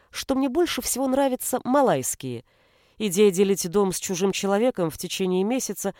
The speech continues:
по-прежнему вызывала у меня сомнения. И мы нашли такую малайку, которая согласилась в течение месяца приходить к нам ежедневно на несколько часов.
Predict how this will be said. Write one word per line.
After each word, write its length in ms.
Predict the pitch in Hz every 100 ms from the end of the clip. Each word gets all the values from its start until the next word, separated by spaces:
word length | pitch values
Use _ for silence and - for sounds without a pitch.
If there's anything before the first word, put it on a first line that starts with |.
| _
по-прежнему 640 | 277 - 269 170 131 143 147
вызывала 540 | 151 143 160 208 180
у 100 | 156
меня 260 | 156 156 151
сомнения. 720 | - 233 226 147 131 123 110 _ _ _ _ _
И 80 | 247
мы 120 | 339
нашли 300 | 339 - 254
такую 320 | - - 175
малайку, 540 | 190 247 339 311 156 - _ _ _ -
которая 360 | 254 294 302
согласилась 680 | 285 294 302 285 - 156 139
в 80 | -
течение 460 | - - 185 165 165
месяца 540 | 240 311 170 - 151 - _ _ -
приходить 460 | 311 285 208 165
к 80 | -
нам 160 | 160 151
ежедневно 720 | 156 170 190 320 269 240 -
на 160 | 240 254
несколько 460 | 254 - 233 226
часов. 540 | - 247 - 127 -